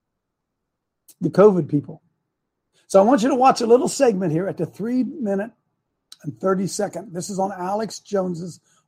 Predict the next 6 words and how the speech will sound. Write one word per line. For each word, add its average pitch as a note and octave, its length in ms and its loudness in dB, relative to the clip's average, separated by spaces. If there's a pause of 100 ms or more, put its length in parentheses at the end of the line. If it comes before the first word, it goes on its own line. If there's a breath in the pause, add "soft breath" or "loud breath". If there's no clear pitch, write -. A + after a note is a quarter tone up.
(540)
Tom G3 220 2
Renz F#3+ 200 2
was E3+ 100 -2
on F3 160 2
InfoWars D3 580 -2
yesterday. C3 380 -14